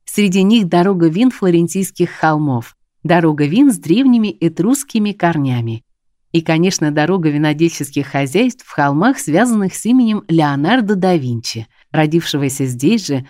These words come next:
неподалёку от городка Эмполи. Ведь Леонардо, в дополнение к своим талантам в прочих областях, был и виноделом. Он знал, как защитить виноградники и накормить почву, превратить белое вино в красное, как способствовать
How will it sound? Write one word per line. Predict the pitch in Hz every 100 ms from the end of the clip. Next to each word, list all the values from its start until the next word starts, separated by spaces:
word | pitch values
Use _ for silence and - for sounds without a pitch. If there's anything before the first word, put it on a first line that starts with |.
| _
неподалёку | 175 170 156 147 151 269 208
от | 175
городка | 147 131 131 - 214 247 -
Эмполи. | 160 123 117 113 107 - _ _ _ _
Ведь | 175 202 208
Леонардо, | 196 190 262 269 185
в | 156
дополнение | 170 175 175 180 175 165
к |
своим | - 170 165 160
талантам | 156 151 165 170 147
в | 147
прочих | - 165 165 -
областях, | 147 143 139 - 233 -
был | 160 185 240
и |
виноделом. | 202 190 202 185 131 120 117 113 _ _ _ _ -
Он | 202
знал, | 185 165 226
как | 269 165 156
защитить | 170 185 170 190 160
виноградники | 160 156 151 220 233 175 156
и | 151 170
накормить | 165 160 151 196 240
почву, | - 156 127 - 117 - _ -
превратить | 147 147 151 165 147
белое | 139 180 165 147
вино | 147 160
в | 196
красное, | - 190 160 127 127 123 113 _ _ -
как | 170
способствовать | - 170 247 269 - 202